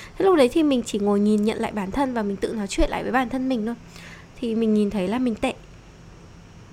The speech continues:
Và mình chỉ làm một cái là mình tự chạm tay lên ngực rồi mình xoa cái phần tệ đấy. Mình bảo là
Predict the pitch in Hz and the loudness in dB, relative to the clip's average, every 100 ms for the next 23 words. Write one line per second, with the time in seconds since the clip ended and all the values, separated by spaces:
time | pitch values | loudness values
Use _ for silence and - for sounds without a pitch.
0 | - - 220 202 202 196 190 202 - - | -20 -10 -4 -2 0 0 -2 -6 -8 -6
1 | 220 190 190 202 202 185 185 175 175 233 | -4 -6 -6 -4 -2 -4 -4 -4 -2 -2
2 | 262 240 202 - - - 247 240 254 269 | 0 -2 -2 -4 -4 -6 -6 -4 -2 0
3 | 262 240 - 190 185 - 262 247 240 - | -2 -4 -6 -4 -4 -4 -4 -6 -8 -12
4 | - 185 269 208 247 - 180 185 220 233 | -10 -6 -6 -4 -4 -4 -8 -8 -8 -6
5 | 190 170 165 | -6 -6 -10